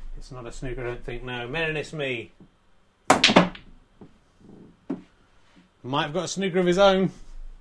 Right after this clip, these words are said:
That's a better one. That's a really good one.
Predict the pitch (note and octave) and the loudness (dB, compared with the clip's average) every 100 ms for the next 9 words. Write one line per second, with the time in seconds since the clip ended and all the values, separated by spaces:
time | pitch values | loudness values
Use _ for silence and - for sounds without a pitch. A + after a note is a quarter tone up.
0 | - - - - - - - - B2 C3 | -20 -16 -14 -14 -16 -18 -16 -10 -10 -8
1 | D3 D3+ E3 D#3 D3 C#3+ - - - - | -2 2 4 6 4 2 -4 -16 -20 -20
2 | - - - - - - - - - - | -20 -20 -20 -20 -20 -20 -20 -20 -20 -20
3 | - - B2 B2+ - B2 B2+ C3+ B2+ B2 | -20 -18 -16 -12 -6 -4 0 2 2 0
4 | B2+ B2 C3 A#2+ | -2 -2 -2 -4